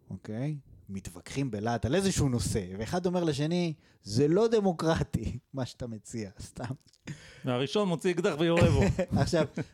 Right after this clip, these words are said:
Speaker 1: מה זה הדמוקרטיה הזה, אוקיי? דמוקרטי זה, זה מושג סבוך, בוא לא ניכנס לזה.
Speaker 2: נו.
Speaker 1: אה, יש לזה הרבה פנים, כמובן זה שלטון העם, אבל איך מגביל-, איך מגבילים בעצם את הרוב, אה,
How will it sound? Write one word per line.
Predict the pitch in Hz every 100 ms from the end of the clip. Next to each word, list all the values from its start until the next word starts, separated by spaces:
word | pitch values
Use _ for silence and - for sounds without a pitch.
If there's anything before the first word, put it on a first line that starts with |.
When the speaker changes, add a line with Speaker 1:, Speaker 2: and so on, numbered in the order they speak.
| -
Speaker 1:
מה | 185 254
זה | 247 226 196
הדמוקרטיה | 156 156 147 139 131 127 113 107 92
הזה, | 92 92 98
אוקיי? | 127 180 185 170 156 _ _ _ _
דמוקרטי | 226 247 254 226 208
זה, | 170 175 156
זה | - 131
מושג | 139 - 208
סבוך, | 180 131 135 151
בוא | 127
לא | 147
ניכנס | 143 113 113 135 143
לזה. | 127 127 127 120 - - - -
Speaker 2:
נו. | 113 113 117 - - -
Speaker 1:
אה, | 110 107 104 98 110
יש |
לזה | 131 120
הרבה | 113 113
פנים, | 123 110 131 165 127
כמובן | 95 98 107
זה | 82
שלטון | - 87 95
העם, | 98 147 139
אבל | 92 95
איך | 110 107
מגביל-, | 98 92 110 92 101 98 -
איך | 113 -
מגבילים | 123 117 101 117 117 139 135
בעצם | 120 107 - 98
את | -
הרוב, | 113 117 190 180 139 107 - - - - - _
אה, | 151 151